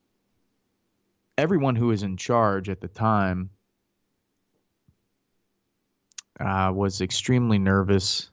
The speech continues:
I mean, everybody was nervous, obviously. You're going to war. But what I remember vividly is the sort of, in hindsight, of course, absurd statements that our command were saying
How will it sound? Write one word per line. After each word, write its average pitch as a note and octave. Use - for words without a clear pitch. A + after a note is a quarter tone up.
I -
mean, D#3+
everybody G#2
was F2
nervous, G2
obviously. F#2+
You're -
going F#2
to E2+
war. F#2
But A2
what A#2
I C#3+
remember C3+
vividly G#2
is G#2
the G2
sort A2+
of, G2+
in A2
hindsight, A#2+
of F#2+
course, G2+
absurd B2+
statements G2
that A2+
our G2+
command A2+
were F#2
saying G2